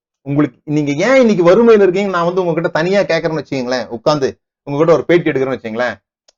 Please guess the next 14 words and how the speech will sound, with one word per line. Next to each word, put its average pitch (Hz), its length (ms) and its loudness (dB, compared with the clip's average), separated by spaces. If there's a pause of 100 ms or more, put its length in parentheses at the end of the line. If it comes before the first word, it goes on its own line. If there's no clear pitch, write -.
(360)
அந்த 135 380 -4
பேட்டியெல்லாம் 220 480 4
நான் 214 100 4
உங்களுக்கு 170 260 2
போட்டு 220 200 4
காமிச்சேன்னா 185 280 -2
உங்களுக்கு 165 240 -2
தெரியும், 143 320 -6 (320)
அதுல 143 280 0
உங்க 208 340 2
பேர் 247 260 4
வரவே 196 360 4
வராது. 180 380 2 (1700)
ஆ? 160 220 -10